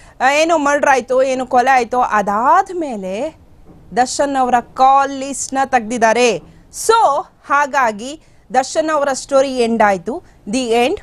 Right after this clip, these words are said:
ಇವ್ರು ಜೈಲಿಗೆ ಹೋದ್ರು. ಜೈಲಿಗೆ ಹೋದ್ಮೇಲೆ ಎಲ್ಲ ಮುಗ್ದೋಯ್ತಪ್ಪ, ನಮ್ಮ ಹೀರೋ ಸ್ಟೋರಿ ಇನ್ನಿಲ್ಲ ಅಂತ ಅನ್ಕೊಂಡ್ರಲ್ವಾ? ಖಂಡಿತ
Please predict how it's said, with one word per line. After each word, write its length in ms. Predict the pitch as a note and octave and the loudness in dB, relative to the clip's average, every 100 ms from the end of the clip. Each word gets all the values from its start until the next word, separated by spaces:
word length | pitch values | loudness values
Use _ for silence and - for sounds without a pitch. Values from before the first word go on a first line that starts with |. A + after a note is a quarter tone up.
| - | -8
ಇವ್ರು 260 | B3 C4 A#3+ | -4 0 0
ಜೈಲಿಗೆ 440 | G3+ A#3+ C4 D4 | 2 2 2 -2
ಹೋದ್ರು. 380 | A#3+ A3 G3 D4 - - G3 | -2 0 0 -4 -6 -12 2
ಜೈಲಿಗೆ 320 | D#4+ E4 F#4 | 2 2 -4
ಹೋದ್ಮೇಲೆ 480 | E4+ D4 D4+ D4 B3 | -2 -2 0 0 0
ಎಲ್ಲ 140 | C#4+ D4+ | 2 0
ಮುಗ್ದೋಯ್ತಪ್ಪ, 760 | A#3+ A#3 A3 F#4 G4 C#4+ - D4+ D4 F#3+ _ _ - | 0 -2 2 0 0 -4 0 2 2 -2 _ _ -4
ನಮ್ಮ 280 | B3+ E4+ G4+ F#4+ E4+ D4+ C#4+ C4+ B3 A3+ | -2 2 4 4 2 0 0 2 2 0
ಹೀರೋ 340 | C#4+ F#4 F4+ | 0 0 0
ಸ್ಟೋರಿ 420 | E4+ E4+ D#4+ D#4+ | 0 2 0 0
ಇನ್ನಿಲ್ಲ 380 | C#4+ C4+ C#4+ E4+ F#4 | -6 -6 -4 -2 -2
ಅಂತ 220 | E4+ D#4+ | -4 -4
ಅನ್ಕೊಂಡ್ರಲ್ವಾ? 840 | B3+ C4 C4+ C4 A#3 G3+ B3+ C4 - _ _ | -6 -4 -6 -4 -2 0 0 -2 -8 _ _
ಖಂಡಿತ 840 | - A#3+ C4+ D4 C#4+ C4 G#3+ G#3 | -8 -8 -6 -8 -6 -6 -8 -6